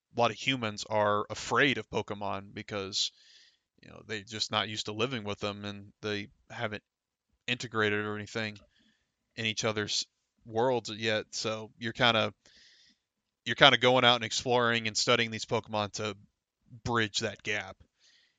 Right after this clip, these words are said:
And it's got a pretty standard story. You just, you kinda go around, these Pokemon start going crazy for no reason. You have to find out why, and it turns out it's the super powerful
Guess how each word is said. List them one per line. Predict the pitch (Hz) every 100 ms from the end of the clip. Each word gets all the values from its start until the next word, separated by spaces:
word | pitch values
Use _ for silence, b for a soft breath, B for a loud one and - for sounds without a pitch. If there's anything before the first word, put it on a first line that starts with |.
| _ _ _ _ _ -
And | 113 110 104 104 101 101 - - _ _ _ _ _ _ _ _ _ _ _
it's | 233 262
got | 269 220
a |
pretty | - 180
standard | 143 165 143 127
story. | - 139 123 123 123 117 -
You | - 123
just, | 120 120 -
you | 113 117 110 _ _ _ _ _ _ _ _ _ _ _ _
kinda | 147 131 113 _ _
go | 127 127
around, | 117 120 123 117
these | 117
Pokemon | - 139 135 123 123 123 120
start | - 123 117
going | 123 123 120 117 113
crazy | - 123 117 117
for | 131
no | 120
reason. | 117 117 117 117
You | 113
have | 110
to | 117
find | - 117
out | 113 101
why, | 113 117 113 113
and | 110 107 101 b b b b b
it | 110
turns | - 120 117 120
out | 117
it's | 110 -
the | 113
super | - - 131 123
powerful | 110 - 120 117 - 120 113